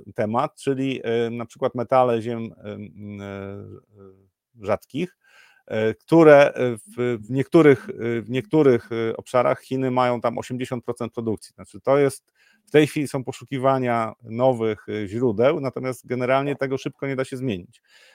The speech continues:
A bez, e, bez tych, e, e, surowców, e, praktycznie, no, zwłaszcza samochody elektryczne, nie będą produkowane.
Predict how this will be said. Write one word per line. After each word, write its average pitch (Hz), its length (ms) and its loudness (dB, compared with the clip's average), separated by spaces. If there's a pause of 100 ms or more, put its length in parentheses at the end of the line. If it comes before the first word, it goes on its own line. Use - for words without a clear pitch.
(140)
A 123 120 2
bez, 151 340 2
e, 123 260 0
bez 131 460 0
tych, 127 380 -2
e, 123 140 -4 (360)
e, 104 40 -12
surowców, 151 760 -2
e, 131 140 -6
praktycznie, 139 460 -8
no, 131 280 -8 (140)
zwłaszcza 131 360 -2
samochody 127 380 -6
elektryczne, 120 400 -10
nie 135 100 -6
będą 131 200 -8
produkowane. 143 580 0